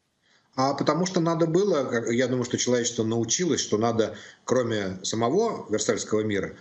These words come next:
надо было создавать, собственно, инструменты, которые вначале существовали, которые заставляли бы, ну, тогдашнюю Германию все это соблюдать. И сначала это было, если вы помните, там, когда Германия вдруг перестала выплачивать репарации,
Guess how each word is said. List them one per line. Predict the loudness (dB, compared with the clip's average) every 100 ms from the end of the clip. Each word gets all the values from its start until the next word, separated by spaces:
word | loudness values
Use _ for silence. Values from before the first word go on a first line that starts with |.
| -18 -4
надо | 0 2
было | 4 2 0
создавать, | -2 -2 0 2 2 0
собственно, | 0 0 -2
инструменты, | 0 0 2 0 0
которые | 0 2 2
вначале | 2 0 -2 -4
существовали, | -4 -4 0 0 2 0 -4 -10 -20 -20 -10
которые | 0 2 2
заставляли | 0 0 0 2 0 0
бы, | 0 0
ну, | 0 0
тогдашнюю | 0 2 0 -2 -4 -2
Германию | 0 0 0 0
все | 0 -2
это | 0
соблюдать. | 0 2 2 0 -2
И |
сначала | -2 0 2 0
это | 2 2
было, | 2 2
если | 0 -2
вы | -2
помните, | 0 0 -2 -2
там, | -2 -2 -8 -6
когда | -2 2 2 0 0
Германия | 0 2 0
вдруг | 0 0 2
перестала | 0 2 2 2
выплачивать | 2 0 0 0 0
репарации, | 0 2 0 0 0